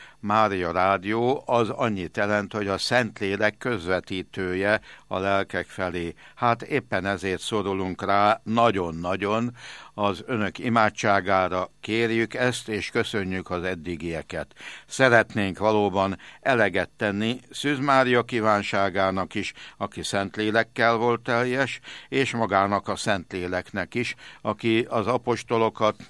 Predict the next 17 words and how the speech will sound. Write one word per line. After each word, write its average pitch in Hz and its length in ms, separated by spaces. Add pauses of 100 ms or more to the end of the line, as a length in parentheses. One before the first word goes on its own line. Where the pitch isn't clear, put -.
és 101 240
általa 98 540
bennünket 95 720
is 107 240
arra 90 520
űz, 110 380 (380)
hogy 107 180
az 95 240
evangéliumot 98 960
hirdessük. 90 880 (320)
Remélem, 98 760
erre 98 340
szolgál 90 560
a 80 60
Mária 82 460
Rádió 80 440
működése, 82 880